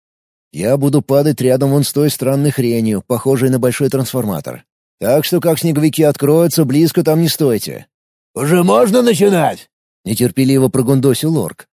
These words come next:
«Это мои слова», — усмехнулся Леха. «Начинайте!» Четверка поддержки побежала в сторону базы, а мы с Иль не спеша пошли следом. «Может, взлетим, держась за руки?» —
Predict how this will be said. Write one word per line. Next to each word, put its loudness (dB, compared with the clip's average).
«Это -8
мои 2
слова», — -2
усмехнулся -2
Леха. -2
«Начинайте!» 0
Четверка 0
поддержки -2
побежала 0
в -8
сторону -2
базы, -8
а -4
мы 0
с -4
Иль 0
не 2
спеша -2
пошли -4
следом. -6
«Может, 2
взлетим, 0
держась 0
за -4
руки?» — -8